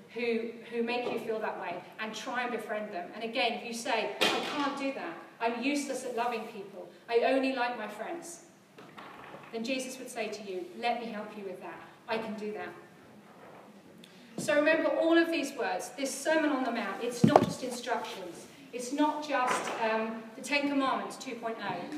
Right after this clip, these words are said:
It's not an upgrade. The Sermon on the Mount is like the why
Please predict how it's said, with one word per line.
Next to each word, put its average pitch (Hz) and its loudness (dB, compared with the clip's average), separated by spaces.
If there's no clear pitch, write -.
It's 226 -2
not 285 6
an 269 6
upgrade. - -6
The 233 -2
Sermon 320 8
on 277 4
the 247 2
Mount 226 0
is 240 -4
like 269 2
the 262 -4
why 262 2